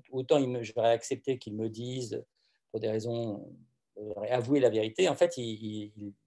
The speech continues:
m'a expliqué que le livre était, était, qu'il ne pouvait pas le sortir. Mais je dis, « On peut le retravailler, tout ça. » Non, non, non. Il voulait s'en débarrasser avec une, euh,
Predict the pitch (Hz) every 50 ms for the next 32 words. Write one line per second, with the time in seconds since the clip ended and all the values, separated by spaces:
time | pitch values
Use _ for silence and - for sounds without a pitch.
0 | _ - 110 107 - - 143 143 139 131 123 135 139 139 131 - 123 120 - -
1 | 113 110 - - 110 110 - _ _ _ _ _ - 143 143 147 143 139 143 151
2 | 151 139 - 143 117 - - - 113 117 110 104 - 113 110 107 104 104 - -
3 | 117 123 117 - _ _ _ _ - 113 110 117 120 - - 120 120 123 127 139
4 | 156 160 165 165 147 127 - 156 156 156 151 147 143 147 151 156 156 139 123 -
5 | - _ - _ - 135 127 147 170 165 165 151 135 143 156 165 160 156 156 -
6 | - - 175 156 139 127 - - 127 127 120 117 117 113 110 110 110 123 - 64
7 | -